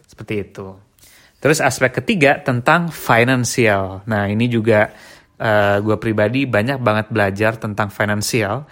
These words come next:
justru di tahun dua ribu dua puluh ini gitu ya. Terutama ada yang pertama saving money gitu ya. Dan investing gitu. Jadi, eh, salah satu blessing in disguise-nya adalah budget-budget, eh, gue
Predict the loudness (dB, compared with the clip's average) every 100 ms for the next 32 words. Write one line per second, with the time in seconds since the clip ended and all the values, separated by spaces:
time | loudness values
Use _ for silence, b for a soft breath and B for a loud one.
0 | B B B -4 -4 -2 -2 -2 -4 -4
1 | -2 -2 -2 0 0 0 0 -2 -2 -4
2 | -2 -4 -4 -6 -8 -6 -4 -4 -8 -18
3 | -20 -10 -4 0 0 0 0 2 2 2
4 | -2 0 0 2 -2 -2 -2 -2 0 -2
5 | 0 0 0 -2 -4 -6 -6 -4 -6 -8
6 | B B B B 2 2 2 -4 -2 -2
7 | 0 0 0 -2 -8 -8 -6 -4 0 2
8 | 2 2 B B B B 4 6 6 6
9 | 4 4 0 -4 -14 _ -16 -4 2 2
10 | 2 0 0 0 2 2 2 -2 0 0
11 | 0 2 2 2 0 0 2 4 2 0
12 | 0 0 2 0 0 0 0 -4 -14 -2
13 | 0 2 2 4